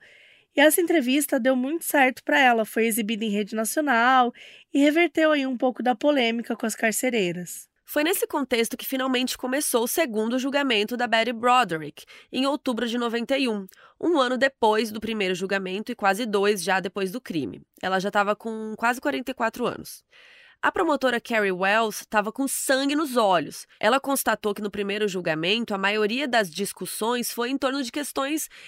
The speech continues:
Speaker 2: emocionais, o que que levou a Betty a cometer o crime e tal. E isso dava margem pra essas reações passionais, né? Então, dessa vez, ela decidiu focar mais em evidências, detalhes do crime, levar a coisa pro lado mais analítico, né?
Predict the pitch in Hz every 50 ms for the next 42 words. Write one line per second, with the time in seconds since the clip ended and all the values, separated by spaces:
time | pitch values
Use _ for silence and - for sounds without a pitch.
0 | - - - 320 311 311 311 - - 339 330 330 302 240 226 233 254 254 247 233
1 | 233 226 202 214 - 247 233 - 262 247 240 208 220 226 214 190 208 202 208 208
2 | 214 - 208 202 196 - - 185 196 247 - - - 226 226 226 233 233 226 202
3 | 196 233 - - 226 180 156 - - - - - - - - 359 311 311 349 -
4 | 440 339 269 269 285 320 381 370 302 262 269 302 339 294 247 226 220 - 214 214
5 | - 226 208 240 240 196 196 - - - 214 202 202 208 - - - _ _ _
6 | - - 180 170 - - - 208 196 190 190 175 165 151 151 143 131 143 - 165
7 | 151 151 165 175 _ - - - _ _ - - 220 226 - - 233 226 247 254
8 | 269 277 - - 285 247 254 254 262 262 254 233 254 262 - 262 220 233 262 -
9 | - 254 - - 247 240 240 240 262 247 262 269 262 277 302 277 311 415 - 208
10 | 214 214 226 240 233 - - - - - - - - - - - - - - 208
11 | 277 302 - 254 226 226 214 196 254 277 - 277 254 247 233 226 220 220 214 208
12 | 208 214 196 220 220 214 - 233 214 208 233 - - 254 240 233 226 247 240 233
13 | 240 240 240 247 - 359 311 254 220 208 - - 190 - - 160 165 180 185 202
14 | 190